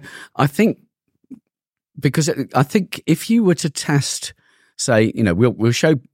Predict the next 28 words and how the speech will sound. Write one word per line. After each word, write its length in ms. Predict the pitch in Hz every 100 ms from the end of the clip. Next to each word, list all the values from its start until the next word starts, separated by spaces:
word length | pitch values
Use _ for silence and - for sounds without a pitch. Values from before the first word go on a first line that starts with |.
| -
people 240 | 127 110
this 200 | 104 98
ad 260 | 92 85 80 -
this 220 | 92 -
week, 160 | 65 -
and 80 | 104
then 80 |
we'll 100 | 107
get 240 | 95 135 -
the 100 | 101
same 380 | - 147 139 123
panel 540 | - 110 - 78 80 _ _ -
back 360 | 98 - - -
a 60 | 92
week 200 | 95 -
later 260 | 80 -
and 80 | 87
we'll 80 | 85
show 160 | - 85
them 120 | 82
again 360 | 82 78 78 -
and 260 | 107 104 -
keep 260 | 147 - 90
doing 360 | 117 95 73
that, 280 | 50 50 - - - - - - - -
you 220 | 87 110
might 520 | 123 135 143 165 - -
find 840 | - 98 67 - 57 - 95